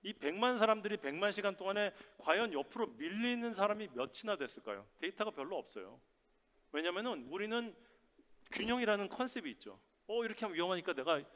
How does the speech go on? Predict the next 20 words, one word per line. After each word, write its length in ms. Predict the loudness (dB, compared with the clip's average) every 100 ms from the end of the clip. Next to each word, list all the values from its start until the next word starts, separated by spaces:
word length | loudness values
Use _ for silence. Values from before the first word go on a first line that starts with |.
| -20 -20 _ _ -8
그렇지만 340 | -6 0 2
이 80 | 4
백만 280 | 6 6 6
사람을 480 | 6 4 2 0 0
백만 340 | -6 0 0
시간 260 | 0 0 -2
동안 200 | -2 -2
촬영했을 380 | 0 0 -2 -4
때 80 |
그런 300 | -4 -2 -2
데이터는 380 | 0 0 0 -2 -8
거의 320 | -2 0 0
없어요. 440 | -4 -8 -14 -16 _ _ _ _ _ _ _ -10
그렇게 240 | -6 0
얼마 240 | 0 4 2
안 100 | 2
되는 200 | -4 -2
데이터 240 | -2 0
가지고 480 | -2 -2 -10 -12 -14 _ _ _
리커버리하는, 720 | -12 -8 -4 0 2 0 -4